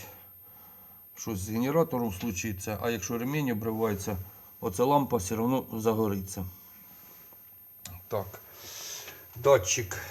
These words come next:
нейтральної скорості, він знаходиться ось знизу, біля рычага К П П. Так,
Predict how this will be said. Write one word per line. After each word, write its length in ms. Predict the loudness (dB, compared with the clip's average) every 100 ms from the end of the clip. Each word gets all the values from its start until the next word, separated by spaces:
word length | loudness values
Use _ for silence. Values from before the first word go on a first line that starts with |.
| -12 -6
нейтральної 540 | -6 0 2 2 0
скорості, 800 | -4 -4 0 0 0 -4 -4 -2 -4 -4
він 140 | -2
знаходиться 680 | -2 0 -4 -4 -6 -6 -6 -6
ось 180 | -10 -6
знизу, 520 | -4 -2 -4 -4 -6 -10 -18 -20 -20 -20 -14
біля 240 | -8 -2 -2
рычага 440 | -2 2 2 4
К 120 | 0
П 180 | 0 -4
П. 400 | -2 -2 -2 -4 -10 -18 -20 -20 -20 -20 -20 -20 -20 -20 -20 _ _ -20 -10
Так, 260 | -4 -4